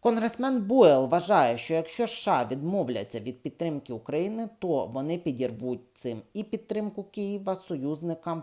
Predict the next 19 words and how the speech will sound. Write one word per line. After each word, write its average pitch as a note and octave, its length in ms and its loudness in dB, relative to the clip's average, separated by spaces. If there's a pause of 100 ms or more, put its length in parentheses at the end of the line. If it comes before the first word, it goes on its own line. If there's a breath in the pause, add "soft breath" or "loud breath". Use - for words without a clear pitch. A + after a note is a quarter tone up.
по F3 260 0 (120)
трансатлантичному C#3 1600 -6
альянсу. - 680 -10 (600)
Думаю, D#3 520 0
наслідки D3+ 640 -4
навіть C#3+ 380 -4
важко C3+ 380 -2
уявити. A#2+ 560 -4
Я A#2+ 120 -6
справді D#3 460 0
вірю, E3 280 -2
що - 140 -8
якщо B2+ 300 -6
Путін D#3+ 420 -8
зможе B2 340 -8
досягти A2+ 540 -8
успіху B2+ 640 -12
в - 40 -12
Україні, D#3 540 -6